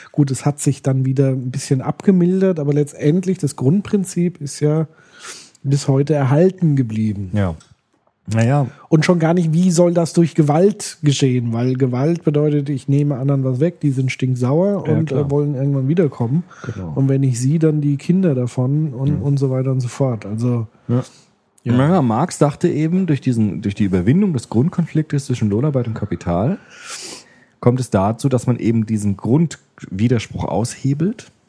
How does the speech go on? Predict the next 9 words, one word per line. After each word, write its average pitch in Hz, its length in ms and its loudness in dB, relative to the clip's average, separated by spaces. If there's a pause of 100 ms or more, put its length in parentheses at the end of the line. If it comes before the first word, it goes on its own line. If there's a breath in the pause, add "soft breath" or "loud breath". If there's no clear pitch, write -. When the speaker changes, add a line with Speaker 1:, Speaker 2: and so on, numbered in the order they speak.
(480)
Speaker 2:
und 104 220 2
dann 98 160 2
die 131 100 0
Menschen 101 340 -2
bereit 92 360 -2
sind, 131 260 -2
auch 107 160 -4
durch 98 160 -4
die - 180 -6